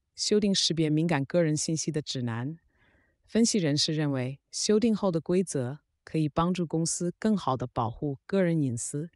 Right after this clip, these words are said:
但并未限制政府对个人数据的访问。中国网络安全标准化技术委员会发布的草案指南，旨在为组织在处理、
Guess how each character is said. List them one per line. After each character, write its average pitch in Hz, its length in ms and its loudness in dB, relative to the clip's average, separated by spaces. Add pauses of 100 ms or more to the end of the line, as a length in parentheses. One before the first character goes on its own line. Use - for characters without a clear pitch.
(420)
但 175 120 0
并 196 240 2
未 175 140 4
限 175 260 0
制 151 140 -2
政 185 240 0
府 127 240 -6
对 143 220 -4
个 175 180 0
人 151 160 2
数 160 180 -4
据 147 140 -6
的 143 80 -6
访 113 240 -6
问。 123 240 -4 (720)
中 214 180 2
国 190 140 6
网 156 200 4
络 160 140 4
安 165 220 2
全 151 200 -4
标 165 220 2
准 147 160 -2
化 147 180 -2
技 170 200 -4
术 160 180 -2
委 135 140 0
员 131 120 -2
会 147 220 -4
发 151 240 0
布 151 160 -6
的 135 240 -6
草 - 240 -4
案 151 240 0
指 131 200 -4
南， 120 300 -4 (400)
旨 151 120 -2
在 156 180 2
为 156 300 2 (100)
组 139 240 -4
织 170 160 -2
在 147 180 0
处 185 300 -2
理、 117 300 -4